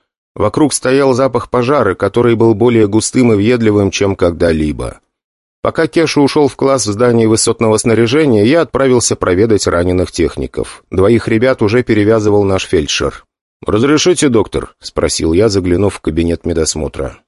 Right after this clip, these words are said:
Бойцы в оборванных футболках сидели на койке и спокойно ждали окончания обработки ран. "Товарищ командир!" —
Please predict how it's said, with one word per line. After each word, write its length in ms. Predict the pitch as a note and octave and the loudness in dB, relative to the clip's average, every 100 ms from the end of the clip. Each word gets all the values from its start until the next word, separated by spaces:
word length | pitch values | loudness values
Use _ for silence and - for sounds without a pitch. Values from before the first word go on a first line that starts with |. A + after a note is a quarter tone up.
| _ _ _ _ _ _ | _ _ _ _ _ _
Бойцы 400 | - F#2 G2+ C3+ | -2 -2 0 0
в 60 | A#2+ | 0
оборванных 500 | A2+ B2 A2+ A2 G2+ | 0 0 2 0 0
футболках 500 | A2+ G#2 B2 - F#2+ | -4 0 0 0 -4
сидели 360 | - G2+ A2+ | -4 0 0
на 160 | G#2+ G#2 | 2 0
койке 400 | - C3 G#2 D#2+ | 2 0 2 -2
и 20 | |
спокойно 500 | - F#2+ - G#2 B2+ | -4 -4 0 0 0
ждали 300 | G2 A2+ A2 | 0 0 2
окончания 640 | G2+ - F2+ - G2 F#2 | 2 0 -4 0 0 0
обработки 520 | E2 D#2 D#2 E2 - E2 | -2 -2 -2 -4 -4 -4
ран. 340 | D#2 C#2 - _ _ _ _ - | -4 -6 -10 _ _ _ _ -2
"Товарищ 300 | D#3+ F#3+ - | 0 2 2
командир!" — 500 | G3 G3 G3 F#3 | 2 2 2 2